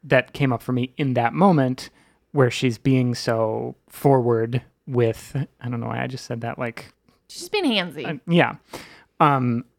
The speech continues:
Speaker 1: I felt in this, like, there's a way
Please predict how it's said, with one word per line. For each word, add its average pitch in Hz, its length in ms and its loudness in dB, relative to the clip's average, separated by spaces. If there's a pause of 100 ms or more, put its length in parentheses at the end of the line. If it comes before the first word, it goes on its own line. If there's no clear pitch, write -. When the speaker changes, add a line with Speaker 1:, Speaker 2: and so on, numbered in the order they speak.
(1160)
Speaker 1:
I 151 160 2
felt 160 440 2
in 135 180 4
this, 123 260 0
like, 123 560 -2 (2000)
there's 151 300 4
a 147 60 6
way 139 640 6